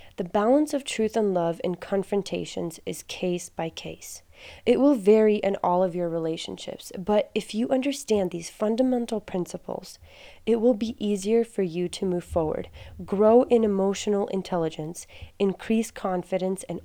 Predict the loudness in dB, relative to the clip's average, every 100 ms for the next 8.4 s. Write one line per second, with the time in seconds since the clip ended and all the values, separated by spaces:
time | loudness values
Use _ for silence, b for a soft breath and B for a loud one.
0 | 4 4 4 0 -4 -2 -4 -4 -8 -14
1 | -2 2 2 0 -2 0 -2 -2 -2 -2
2 | -4 -12 -12 -16 -18 -20 B B B B
3 | 4 4 2 -8 -2 4 4 4 -2 -14
4 | B B B B B -4 -2 4 4 4
5 | 0 -2 -4 -8 -14 -8 -6 -2 0 4
6 | 4 4 2 -2 -2 0 2 2 0 -2
7 | 0 0 -2 0 4 4 4 -2 -2 -4
8 | -4 -6 -14